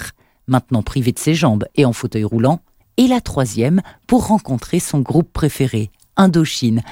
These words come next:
invité cette année à la célébration de la fête nationale. Malgré les réticences des parents, elles mettent au point un système qui leur permettra de vendre sur leur chemin du boudin. Quand on a de la dérision, autant la voir jusqu'au bout. «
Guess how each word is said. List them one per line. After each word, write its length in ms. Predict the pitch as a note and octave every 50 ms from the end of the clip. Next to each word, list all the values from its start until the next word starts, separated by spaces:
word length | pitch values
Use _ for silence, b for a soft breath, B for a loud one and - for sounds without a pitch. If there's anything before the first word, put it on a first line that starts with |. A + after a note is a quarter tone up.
| B B B -
invité 480 | G3 A#3 A3+ F#3+ A3 F#3+ - - B2+
cette 300 | - - - G3 - -
année 260 | E3+ D3 C#3 D3+ F3+ B B B B B
à 100 | - C#3
la 120 | C3+ C3 B2+
célébration 720 | - - - A3 F#3+ F#3 D3+ C#3+ D3+ C3+ - - - E3+
de 60 | E3 D3
la 80 | C3+
fête 240 | - - C#3+ - -
nationale. 640 | C3+ B2 - - - A#2+ A2+ G#2 G2 F#2+ F#2+ G#2+ - _ _ b b b b b b b b -
Malgré 420 | B2+ C3 B2+ B2+ A#2+ B2 D3 D#3
les 120 | C3+ B2+
réticences 580 | A#2 - C3+ B2+ - - C3 - - D3+ C#3 A2
des 140 | G2 B2 A2
parents, 340 | - - C#3 C3 E3+ G#3 F#3+ B B B B B B
elles 200 | - G3 G3 G3+
mettent 180 | A3 A#3+ - -
au 80 | F#3+
point 300 | - - - G#3+ A3 - -
un 120 | - F3
système 560 | F3 - - G3 - - - C3+ B2+ B2+ B2+ -
qui 100 | - E3
leur 180 | D#3+ E3 -
permettra 560 | - - G#3+ F#3+ F#3 D3+ - - - G#3+ A3+ b b b b b -
de 100 | C#3 C#3
vendre 300 | C3 B2+ F3+ F#3+ F3 -
sur 160 | - - A#2+
leur 160 | A#2 A2+ -
chemin 400 | - - - A#2+ B2+ D3 E3+ E3+ - _ _ _ - - _ _
du 240 | - A2 A#2+ F#3 G3+
boudin. 480 | D3+ A2+ C#3+ C#3 C3+ A#2 C#3+ B2+ A2+ G#2+ _ _ B B B B B B B B B B B _ _ _ -
Quand 220 | - A#3+ A#3 -
on 140 | A3+ G#3+ G#3
a 100 | G3 F3+
de 80 | D#3+
la 80 | E3 D3+
dérision, 560 | C#3+ C#3+ B2 B2 C3 A#2 G#2 - D#3 E3+ D#3 - _ _ _ _ _ -
autant 280 | G3 F#3 - E3+ D#3
la 100 | C#3 A#2+
voir 180 | G#2+ B2 B2 A#2
jusqu'au 380 | - B2 A#2 - - - D3+
bout. « 160 | D3+ C3 A2+